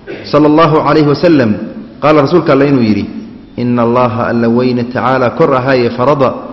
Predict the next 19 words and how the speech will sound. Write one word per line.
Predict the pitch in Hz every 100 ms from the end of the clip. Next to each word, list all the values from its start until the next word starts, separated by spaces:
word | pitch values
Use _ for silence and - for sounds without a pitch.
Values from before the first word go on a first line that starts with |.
| - -
wuxuu | 113 127 135
waajib | 131 113 107 104
yeelay, | 101 98 98 101 - - - - -
faraa'ida, | 117 117 113 120 147 120 107 - - -
faradyaalo | 135 127 117 117 123
ayuu | - 120 113
Ilaahay | 113 110 104 113 -
rabbigeen | 127 123 110 117 175 160 -
waajib | 113 104 95 98
yeelay. | 98 101 101 - - - - - - - - -
Falaa | 113 117
tudayicuuha, | 117 113 110 107 110 117 113 113 113 - - - - - -
ha | 107 - - - -
dayacina, | 104 110 107 113 113 110 - -
ha | 131
dhuminina. | 139 127 127 143 117 - - - - - - - - - - _ _ _ - -
Falaa | 131 143
tudayicuuha, | 143 135 131 120 135 117 117
dayacina, | 120 120 131 135